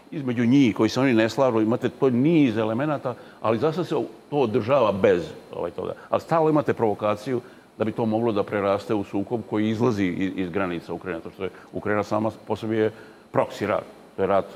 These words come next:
Sjedinjenih Američkih Država i nato-a kao izvršioca protiv, e, e, protiv Rusije.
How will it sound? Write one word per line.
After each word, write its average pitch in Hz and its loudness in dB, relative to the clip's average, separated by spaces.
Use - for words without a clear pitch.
Sjedinjenih 123 -2
Američkih 107 0
Država 135 4
i 107 2
nato-a 113 2
kao 101 -2
izvršioca 135 2
protiv, 110 2
e, 90 -2
e, 113 -2
protiv 120 0
Rusije. 107 0